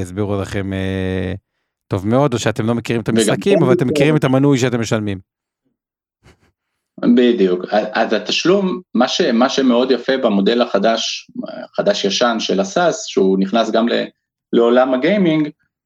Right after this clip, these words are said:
Speaker 2: שהוא פשוט באמת כמעט ואין יציאה ממנו. זאת אומרת, שיעור ה-, הלקוחות החוזרים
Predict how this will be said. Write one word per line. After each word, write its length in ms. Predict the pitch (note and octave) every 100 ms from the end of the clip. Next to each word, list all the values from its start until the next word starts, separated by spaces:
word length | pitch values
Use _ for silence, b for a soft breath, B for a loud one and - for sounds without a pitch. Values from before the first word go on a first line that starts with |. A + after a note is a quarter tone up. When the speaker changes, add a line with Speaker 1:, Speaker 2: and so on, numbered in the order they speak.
| _
Speaker 2:
שהוא 220 | - C3 A2+
פשוט 360 | B2 C#3+ C#3+
באמת 340 | C3 B2 C3 B2+ - _ _ _ _ _ _ _ _ _ _ _
כמעט 500 | - B2 A#2+ D3 - C#3
ואין 300 | C3 B2+ C3
יציאה 440 | B2 - A2+ A2+
ממנו. 340 | A2 F#2+ F2 E2+
זאת 120 | -
אומרת, 260 | G2 G2+
שיעור 380 | G2+ A#2+ C#3 D3+
ה-, 540 | C#3 A#2 G#2+ G#2 G2 G2 G2
הלקוחות 1080 | G2 F#2+ F#2+ F2+ - G2 G2 - - D3 C3
החוזרים 640 | - G2+ G2+ C#3+ E3+ D3